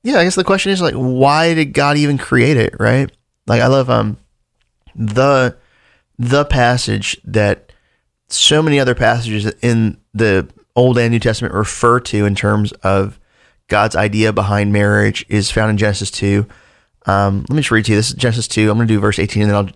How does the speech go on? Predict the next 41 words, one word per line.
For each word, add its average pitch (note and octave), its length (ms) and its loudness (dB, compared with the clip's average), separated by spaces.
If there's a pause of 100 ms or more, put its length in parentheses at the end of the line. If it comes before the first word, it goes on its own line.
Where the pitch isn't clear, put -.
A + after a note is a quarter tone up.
jump G#2 180 -4
forward G#2 120 -2
to G2 60 -2
verses, F#2+ 360 -4
uh, G2 120 0
twenty-one G2+ 440 0
through G2 100 -6
twenty-five, F#2 400 -2 (500)
where A#2 120 0
it - 40 -2
says, A2 260 -2
"The A#2 140 -2
Lord A#2 280 2
God G#2+ 260 0
said, G2+ 500 -4
'It G2+ 100 -6
is G2+ 140 -2
not G2+ 340 0
good A2+ 300 0
for - 180 -6
the G2 80 -4
man G2+ 240 0
to A2+ 120 -6
be G#2+ 100 0
alone. G2+ 460 -2 (500)
I G#2+ 120 0
will G#2 100 2
make, G#2 480 -4
uh, F#2+ 220 0
a F#2 100 0
helper G#2 640 -2
suitable G2+ 480 0
for - 140 -4
him.'" F#2+ 160 0
And - 480 -14
the A#2+ 80 0
word B2+ 100 2
that C3 80 2
we A2+ 80 0
translate G#2+ 280 -2
as, - 140 -4